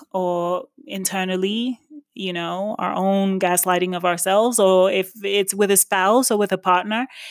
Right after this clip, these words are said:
if we're dealing with that, it's really time to stop it and detect and chant these things, chant these affirmations of validation and say, "Yes, what I think and see and feel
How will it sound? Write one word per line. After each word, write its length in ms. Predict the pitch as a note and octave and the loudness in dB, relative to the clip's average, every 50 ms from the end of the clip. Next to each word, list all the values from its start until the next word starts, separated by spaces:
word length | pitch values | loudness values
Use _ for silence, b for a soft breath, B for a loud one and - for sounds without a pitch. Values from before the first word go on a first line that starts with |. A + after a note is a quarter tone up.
| B B | B B
if 120 | A3+ G#3+ | -4 0
we're 160 | A#3 D4 D4 C#4+ | 2 2 2 4
dealing 400 | B3+ C#4 D#4+ F#4+ G4+ F#4 B3 G#3+ | 4 4 6 6 6 4 2 0
with 180 | F#3+ F3+ - | -2 -4 -4
that, 260 | F#3 F3 F#3 F#3 - - | -4 -2 -2 -2 -2 -4
it's 160 | G#3 G3 - | -6 -6 -6
really 460 | G3+ G3 G3 A#3 B3 B3+ B3 B3+ B3+ | -6 -6 -2 0 0 0 0 -2 -4
time 760 | B3 - A#3+ G#3 G3 F#3 F3+ F3 E3+ F3 F3+ F3+ F3+ F#3 G3 - _ _ _ _ _ _ _ _ _ _ _ _ _ | -4 -6 -6 -6 -6 -6 -6 -8 -10 -10 -12 -16 -16 -18 -20 -20 _ _ _ _ _ _ _ _ _ _ _ _ _
to 160 | - - - G#3+ | -4 -2 0 0
stop 380 | - - - G3+ F3+ E3+ - | 0 0 0 0 -2 -2 -2
it 480 | - - - - G#2+ - - - - - | -4 -4 -4 -6 -6 -6 -6 -6 -6 -4
and 220 | - G3 G3 G3 F#3+ | -4 -6 -4 -4 -6
detect 580 | G3 F#3+ F#3+ - - - G#3+ G3+ F#3+ - - - | -6 -6 -4 -4 -2 -2 -2 -2 -2 -4 -8 -10
and 160 | G3+ G3 F#3 F#3 | -8 -6 -4 -2
chant 640 | - - - - A#3+ B3+ A#3+ A3+ G#3+ - - - - | -2 -2 0 0 0 0 0 0 -2 -2 -4 -4 -4
these 240 | F#3+ F#3 F3+ - - | -6 -4 -4 -4 -4
things, 400 | - F#3+ F3+ F3+ F3+ F3+ F3 - | -4 -6 -10 -12 -8 -6 -4 -2
chant 560 | - - - - A#3+ B3 A#3 A#3 A#3 - - | -2 -2 -2 0 0 0 0 0 0 -2 -2
these 220 | - G3 G3 F#3 G3 | 0 0 0 2 2
affirmations 1080 | - F#3+ F#3 F#3 - F#3 F3+ F3+ F3 F3+ F3+ F#3 - F#3+ F#3 F3+ F3 F3+ F#3 F#3+ - B B B B B B B B B | 0 0 -2 -2 -2 -2 -2 -2 -2 -2 0 -2 -2 -2 -4 -6 -6 -8 -8 -10 -12 B B B B B B B B B
of 160 | - G3+ F3 | -2 0 2
validation 880 | E3+ F#3 F3 F3+ F3+ F3 E3+ F3+ E3+ F3 F3 - - - G2+ - G3 F#3+ | 2 2 4 4 4 4 2 2 0 2 2 0 0 0 -4 -4 -6 -4
and 160 | F#3 F#3 F3 | -4 -2 -2
say, 140 | - G3+ G3 | -2 -2 -4
"Yes, 600 | G3 G3 G3+ G#3 G#3 G3+ G3 F#3 - - - - | -4 -2 -2 -2 -2 -2 -2 -2 -2 -2 -2 -2
what 200 | F#3+ F#3+ F#3+ F3+ | -2 -2 -2 0
I 80 | F3+ | -2
think 320 | F3+ - - A3 G#3 G#3 - | -4 -4 -6 -6 -6 -4 -4
and 120 | F#3+ F3+ | -2 0
see 220 | - - - G#3 G3 | 0 0 -2 -4 -6
and 140 | F#3 F3+ | -8 -8
feel 560 | F3 - - A3 G#3+ G3 F3 E3+ F#3 F3 F3 | -10 -12 -12 -10 -10 -8 -8 -8 -10 -12 -14